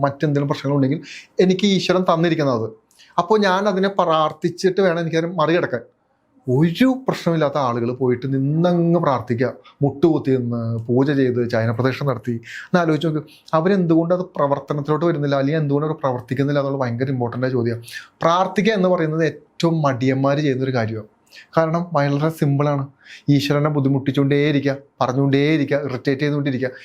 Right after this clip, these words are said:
ഇത് എവിടെ നിന്നാ വരുന്നേ? ശരിക്കും actually പ്രാർത്ഥന എന്ന് പറയുന്നത് ഒരു ഫേക്കായ ഒന്നാണ്. മതങ്ങൾ സൃഷ്ടിച്ചിരിക്കുന്ന ഒന്നാണ് പ്രാർത്ഥന. എവിടെയോ പറയുന്നില്ല പ്രാർത്ഥിക്കാൻ. നിന്റെ കർമ്മം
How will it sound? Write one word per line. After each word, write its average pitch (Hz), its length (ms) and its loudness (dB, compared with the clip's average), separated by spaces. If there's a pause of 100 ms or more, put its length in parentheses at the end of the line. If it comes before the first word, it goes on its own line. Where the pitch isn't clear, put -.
(120)
ഇത് 165 160 4
എവിടെ 147 300 0
നിന്നാ 170 240 0
വരുന്നേ? 147 280 -2 (800)
ശരിക്കും 151 320 0 (120)
actually 175 340 0
പ്രാർത്ഥന 143 440 0
എന്ന് 175 140 0
പറയുന്നത് 160 420 0 (280)
ഒരു 156 160 4 (1040)
ഫേക്കായ 143 520 0
ഒന്നാണ്. 113 240 -6 (400)
മതങ്ങൾ 151 420 2 (100)
സൃഷ്ടിച്ചിരിക്കുന്ന 165 640 0
ഒന്നാണ് 143 260 -2
പ്രാർത്ഥന. 120 320 -4 (200)
എവിടെയോ 165 420 2 (220)
പറയുന്നില്ല 180 420 0
പ്രാർത്ഥിക്കാൻ. 120 340 -4 (260)
നിന്റെ 160 220 4 (160)
കർമ്മം 165 420 0